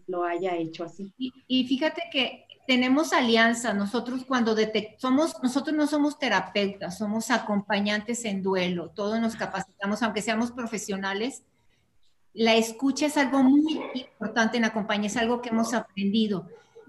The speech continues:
Speaker 2: Pero cuando nos topamos con una depresión o, o duelos complicados, a nos-, nosotros capacitamos a nuestros voluntarios para identificar estos duelos complicados. Tenemos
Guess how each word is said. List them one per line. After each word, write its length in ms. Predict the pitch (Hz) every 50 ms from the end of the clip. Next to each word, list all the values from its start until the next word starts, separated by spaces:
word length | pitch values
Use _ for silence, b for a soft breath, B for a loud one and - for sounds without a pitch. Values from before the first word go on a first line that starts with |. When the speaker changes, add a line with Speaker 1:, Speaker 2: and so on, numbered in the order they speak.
| - - - - - - -
Speaker 2:
Pero 400 | - 277 285 277 269 277 269 269
cuando 280 | 269 254 240 233 233 233
nos 200 | 233 233 220 226
topamos 580 | - 226 226 - 247 247 254 254 262 277 277 -
con 320 | - - 247 233 233 226
una 300 | 226 226 233 247 247 247
depresión 920 | 240 240 233 240 233 220 220 214 - 240 226 226 226 233 233 233 233 226 226 -
o, 480 | - - - - - - - - - -
o 500 | 220 208 202 196 196 - - - 220 -
duelos 400 | 220 208 240 240 240 240 247 254
complicados, 1000 | - - 262 233 - 233 214 - _ - - 208 226 226 254 311 381 - - - _ _ _ _ _ _
a 120 | - 196 202
nos-, 200 | 196 190 - - -
nosotros 420 | 208 208 214 214 233 220 247 254
capacitamos 800 | 254 - 233 - - 208 202 - 233 226 - 226 220 240 277 -
a 80 | 302 262
nuestros 320 | 240 226 240 226 202 196
voluntarios 560 | 202 196 190 202 196 202 208 202 208 220 214
para 200 | - - 208 202
identificar 640 | 196 190 190 185 180 185 190 185 214 214 - 208 208
estos 260 | 220 214 - 226 208
duelos 280 | 208 214 208 214 220 -
complicados. 480 | - 226 220 233 220 - 226 247 240
Tenemos 480 | - 254 233 226 226 226 240 247 240 -